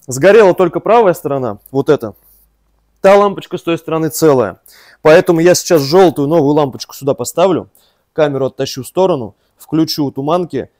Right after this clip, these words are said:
и посмотрим разницу. Желтая лампочка и обычная белая лампочка. Какой будет контраст. Плюс ко всему, в машине сгорели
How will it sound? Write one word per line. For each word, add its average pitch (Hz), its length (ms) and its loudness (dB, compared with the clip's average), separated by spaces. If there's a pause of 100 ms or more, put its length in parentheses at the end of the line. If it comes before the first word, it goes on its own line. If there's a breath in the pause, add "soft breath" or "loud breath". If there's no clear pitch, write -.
(120)
и 175 160 -4
посмотрим 160 560 -2
разницу. 110 420 -4
Желтая 170 600 -2 (100)
лампочка 135 560 -10 (260)
и 160 140 -2
обычная 139 500 -2
белая 117 360 -8
лампочка. 98 300 -20
Какой 143 280 -8
будет 131 440 -10
контраст. 110 540 -10 (480 soft breath)
Плюс 214 240 0
ко 214 80 -4
всему, 170 420 -4 (220)
в 139 40 -18
машине 160 380 -6
сгорели 147 560 -6